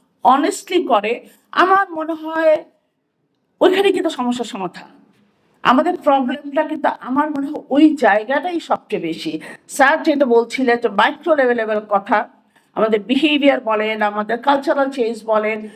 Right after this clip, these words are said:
সব কিছুর সাথে এইটাও আমার সবসময় মনে হয়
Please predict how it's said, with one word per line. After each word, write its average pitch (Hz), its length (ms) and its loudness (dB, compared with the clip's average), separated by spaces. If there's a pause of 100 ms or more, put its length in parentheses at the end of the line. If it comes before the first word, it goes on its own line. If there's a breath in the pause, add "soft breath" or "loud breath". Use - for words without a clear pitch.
(360)
সব - 360 -6 (220)
কিছুর 349 400 4
সাথে 294 480 0
এইটাও 311 560 2
আমার 302 200 0
সবসময় 320 600 -4
মনে 254 220 0
হয় 233 260 0